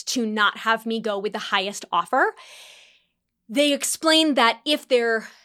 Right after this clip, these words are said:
if they are close, if you have two people that are giving in the same ballpark of the amount of money, that there's other factors that are gonna come into it. Maybe the chemistry of how you felt about the team or other elements that they're,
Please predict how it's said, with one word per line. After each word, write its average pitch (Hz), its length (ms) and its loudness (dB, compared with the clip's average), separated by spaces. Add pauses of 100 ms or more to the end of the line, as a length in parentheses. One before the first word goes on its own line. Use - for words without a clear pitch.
(600)
if 392 240 0
they 330 140 2
are 233 100 2
close, - 680 -2
if 247 160 -2
you 285 80 2
have 277 100 0
two - 200 0
people 302 260 -2
that 226 100 2
are 226 60 4
giving 214 360 -2
in 403 200 0
the 381 100 4
same 226 320 0
ballpark 220 680 -2
of 214 140 -4
the 220 80 -6
amount 208 220 -2
of 202 100 -10
money, 269 380 -6 (380)
that 277 320 0 (200)
there's 330 320 0
other 359 220 2
factors 233 440 0
that 226 100 -2
are 214 80 -2
gonna 208 240 -4
come 202 180 -8
into 175 240 -12
it. - 100 -10
Maybe 247 200 -2
the 208 100 -8
chemistry 294 560 -4
of 262 60 -6
how 220 140 -2
you 208 180 -6
felt 196 260 -8
about 185 220 -6
the 196 80 -18
team 277 680 -4 (380)
or 214 640 2
other 240 640 2 (160)
elements 247 500 2
that - 160 -6
they're, 214 460 -2